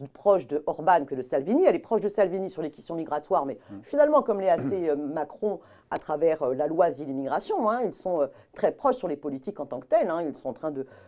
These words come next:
Speaker 1: de, de, de, de, de poursuivre, euh, les centres de rétention, euh, où les conditions, euh, sont, sont, sont catastrophiques. Ils poursuivent la, la réduction des droits, euh, des migrants. Bon. Mais sur les questions européennes,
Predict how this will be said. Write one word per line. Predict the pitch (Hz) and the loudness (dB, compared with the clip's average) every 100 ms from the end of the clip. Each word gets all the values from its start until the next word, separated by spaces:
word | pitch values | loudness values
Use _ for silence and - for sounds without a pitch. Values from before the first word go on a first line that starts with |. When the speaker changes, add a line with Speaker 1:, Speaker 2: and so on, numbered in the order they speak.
| - | -16
Speaker 1:
de, | 123 | -10
de, | 139 139 117 | -8 -8 -10
de, | 123 135 | -8 -8
de, | 123 123 - _ 131 | -6 -10 -12 _ -16
de | 127 | -8
poursuivre, | - 262 - - 247 226 170 156 - - - 160 | -2 -2 -2 -4 -2 -2 0 -2 -4 -20 -8 -2
euh, | 160 143 139 - 123 | 0 0 0 -2 -2
les | 143 | -4
centres | 151 185 160 | -4 -4 -2
de | 151 | -2
rétention, | 147 147 139 - 190 170 156 | -2 -4 -6 -6 -4 -2 -2
euh, | 131 | -2
où | 127 139 | -4 -6
les | 139 | -6
conditions, | 175 151 160 - 196 180 156 - - - - | -8 -8 -10 -8 -6 -4 -4 -8 -14 -10 -8
euh, | 117 | -8
sont, | - 131 | -8 -12
sont, | - 120 | -10 -12
sont | 139 | -6
catastrophiques. | 135 135 127 - - 277 370 370 | -4 -4 -6 -6 -4 4 4 4
Ils | 190 | 0
poursuivent | - 208 196 233 147 | -2 -2 -2 -4 -2
la, | 151 - - | -4 -4 -6
la | 151 | -4
réduction | 147 226 196 - 208 | 2 2 0 -4 -2
des | 165 | -2
droits, | 151 160 196 175 135 | -4 2 4 4 2
euh, | 113 | -2
des | 117 | -6
migrants. | 135 135 294 | -6 0 0
Bon. | 202 143 - - - | 0 -6 -12 -20 -4
Mais | 202 | -2
sur | - 392 | 4 4
les | 311 | 4
questions | 262 247 - 214 | 0 -4 -2 0
européennes, | 165 156 156 185 453 277 | 2 0 0 0 0 0